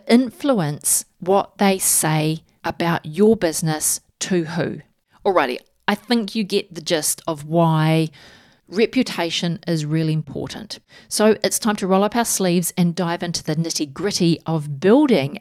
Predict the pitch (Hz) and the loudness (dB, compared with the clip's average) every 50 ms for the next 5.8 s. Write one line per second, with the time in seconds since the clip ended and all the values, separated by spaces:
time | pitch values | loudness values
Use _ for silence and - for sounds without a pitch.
0 | - - 180 160 160 156 156 170 - - - - - - 180 180 185 190 175 160 | -4 -2 0 0 0 0 -2 -2 -2 -4 -6 -6 -6 -4 -2 -2 -2 -4 -4 -4
1 | 151 170 - - 196 185 - - 165 156 151 - - 165 165 160 - - - 143 | -6 -6 -6 -6 -8 -8 -6 -6 -6 -6 -6 -4 -4 -4 -4 -4 -6 -8 -12 -12
2 | - - - 180 185 175 170 - - - - - - _ _ _ _ _ _ - | -12 -6 -2 0 0 0 0 -2 -6 -8 -10 -10 -12 _ _ _ _ _ _ -20
3 | - - - - - _ - - - 226 233 - - - - 208 233 262 269 269 | -20 -20 -20 -20 -20 _ -4 4 6 6 6 6 2 -6 -2 2 2 4 6 6
4 | 220 233 202 - 214 190 185 - - 170 110 73 80 - - - - _ _ _ | 4 4 2 2 2 -2 -2 -2 -2 -2 -4 -4 -6 -10 -16 -20 -20 _ _ _
5 | _ _ _ _ _ - - - - 254 262 269 262 - - - | _ _ _ _ _ -20 -12 -2 2 4 4 4 4 2 -2 -6